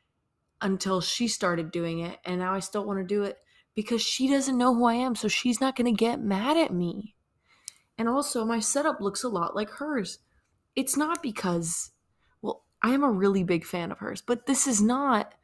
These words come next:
because of her. You know, I would just hate for people to think that I'm basing my entire personality off of her. I'm really not. I just think we're very similar.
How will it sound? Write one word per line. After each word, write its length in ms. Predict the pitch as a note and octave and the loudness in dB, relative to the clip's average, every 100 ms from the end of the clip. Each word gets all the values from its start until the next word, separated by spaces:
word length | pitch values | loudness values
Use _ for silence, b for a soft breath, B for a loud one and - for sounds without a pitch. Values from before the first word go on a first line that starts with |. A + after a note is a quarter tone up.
| B B B B - | B B B B -4
because 680 | G#3+ - A#3+ A#3 G3 G3 - _ - | -4 -2 2 2 2 -4 -8 _ 0
of 200 | A3+ G3+ F#3 - | 2 2 -2 0
her. 520 | C4 C#4+ G3 E2+ - _ _ _ _ _ _ _ _ _ _ _ - | 4 4 2 -2 -6 _ _ _ _ _ _ _ _ _ _ _ 2
You 200 | A#3 A#3 | 6 6
know, 320 | B3 C#4+ D#4+ B B | 6 2 0 B B
I 100 | - | 2
would 140 | B3+ D4 | 4 4
just 200 | D4+ - | 2 2
hate 300 | A#3+ A#3 - | 4 2 2
for 140 | A3+ | -2
people 260 | F#3+ G3 G3+ | 0 2 2
to 100 | G3 | 2
think 280 | - F#3 F#3 | 2 2 4
that 120 | F3+ | 2
I'm 180 | F3 E3+ | 2 0
basing 420 | D#3 E3 - G3 | 0 0 -2 -4
my 160 | G3+ - | -2 -4
entire 380 | - F3+ - | -4 -4 -4
personality 720 | - - A3 - - - - - | -4 -6 -6 -6 -6 -4 -6 -4
off 220 | - - | -4 -6
of 120 | - | -10
her. 240 | - - - B B B B | -12 -12 -12 B B B B
I'm 160 | G3+ G#3 | 4 6
really 240 | G3 F3 | 6 4
not. 280 | E3 - - | 0 -2 -2
I 80 | F#3+ | 0
just 220 | F#3 F3+ | 2 2
think 160 | F3+ E3+ | 0 -2
we're 100 | - | -4
very 240 | - - | -4 -4
similar. 460 | F3+ F3 F3+ - | -2 -2 0 -2